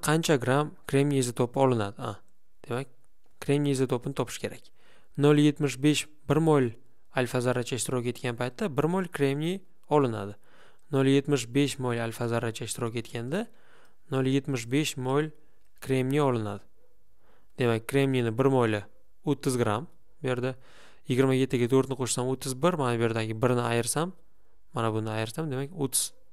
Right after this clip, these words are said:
massali, o'ttiz izotop hosil bo'lishi kerak ushbu reaksiyadan kremniyni. Demak, o'ttizni ko'paytirsam, nol butun yetmish beshga chiqishi kerak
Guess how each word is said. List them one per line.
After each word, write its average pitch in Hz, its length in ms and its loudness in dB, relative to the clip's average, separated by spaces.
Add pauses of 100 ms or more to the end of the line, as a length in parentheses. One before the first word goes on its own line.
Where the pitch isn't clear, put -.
massali, 120 520 4 (320)
o'ttiz 135 340 2
izotop 123 380 2
hosil 139 320 2
bo'lishi 139 260 4
kerak 113 180 2
ushbu 120 280 2
reaksiyadan 104 440 -2
kremniyni. 104 480 0 (720)
Demak, 107 260 0
o'ttizni 127 640 2
ko'paytirsam, 139 640 -2
nol 127 220 -2
butun 123 340 -4
yetmish 123 400 -2
beshga 131 400 -2 (1700)
chiqishi - 300 -6
kerak 147 320 2